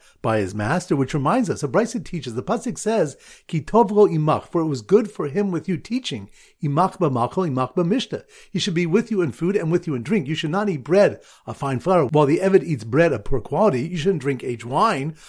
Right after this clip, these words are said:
while he drinks inferior new wine. And you should not sleep on a mattress while he sleeps on straw. Based on this, it was said, "Kol kona Eved Ivri, kakona adon la'atzma." Anyone who acquires a servant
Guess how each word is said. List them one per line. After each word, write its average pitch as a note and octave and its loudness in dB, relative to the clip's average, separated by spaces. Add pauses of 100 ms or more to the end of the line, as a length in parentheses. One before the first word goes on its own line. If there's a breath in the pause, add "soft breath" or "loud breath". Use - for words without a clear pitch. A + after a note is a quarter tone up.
(120 loud breath)
while A#2+ -4
he D3+ 0
drinks D3 -4
inferior B2+ -2
new B2 2
wine. C#3 0
And D#3 -8 (220 loud breath)
you D#3+ 0
should F3+ -6
not A#3+ -2
sleep G3 -4
on F#3 0
a E3+ -2
mattress E3+ -2
while B2+ 0
he D3+ 0
sleeps - -8
on C3 -6
straw. B3 0
Based E3+ 2
on C#3+ -4
this, G#3 4
it G3+ -6
was G3 -12
said, G#3 2 (260 loud breath)
"Kol C3 -2
kona G3+ 2
Eved D#3 -2
Ivri, A#3 0
kakona F3+ -2
adon E3 0
la'atzma." C3 -4
Anyone G#3+ 0
who D3+ 0
acquires D#3+ -2
a C#3 0
servant E3+ -4